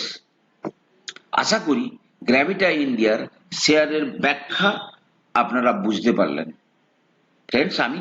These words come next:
কোনো সেবি রেজিস্টার্ড অ্যানালিস্ট নই, আমি কেবলমাত্র, আহ, শেয়ার বাজার সম্বন্ধে আপনাদের নলেজ বৃদ্ধির জন্য যতটুকু আমি জানি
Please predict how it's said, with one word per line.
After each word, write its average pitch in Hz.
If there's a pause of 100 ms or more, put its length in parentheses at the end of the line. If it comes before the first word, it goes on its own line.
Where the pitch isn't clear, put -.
কোনো 156
সেবি 120
রেজিস্টার্ড 113
অ্যানালিস্ট 110
নই, 117 (560)
আমি 135
কেবলমাত্র, 139
আহ, 101
শেয়ার 165
বাজার 123
সম্বন্ধে 113
আপনাদের 110
নলেজ 123
বৃদ্ধির 110
জন্য 107 (380)
যতটুকু 120
আমি 127
জানি 104